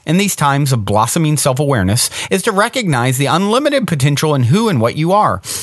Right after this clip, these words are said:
and to gift yourself with permission to express that knowingness as you choose to.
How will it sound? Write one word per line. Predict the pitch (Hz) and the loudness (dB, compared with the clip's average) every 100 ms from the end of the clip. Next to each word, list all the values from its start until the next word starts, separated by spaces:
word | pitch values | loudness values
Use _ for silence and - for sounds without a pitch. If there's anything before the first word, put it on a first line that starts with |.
| - | -4
and | 156 | -2
to | 151 | 0
gift | 143 240 - | 0 -2 0
yourself | 147 - 123 135 - - | -2 0 -2 -2 -8 -6
with | 151 247 - | -2 -2 -2
permission | 180 135 120 151 165 - - | -2 0 0 -2 -2 -6 -8
to | - 151 | -2 -2
express | - - 214 214 - | -2 -4 0 0 -2
that | - 175 | -2 -2
knowingness | 160 135 127 131 151 - | 0 0 2 0 -2 -2
as | 131 139 | 0 0
you | 190 | 0
choose | 175 127 151 - | 0 -2 -2 -2
to. | 78 | -4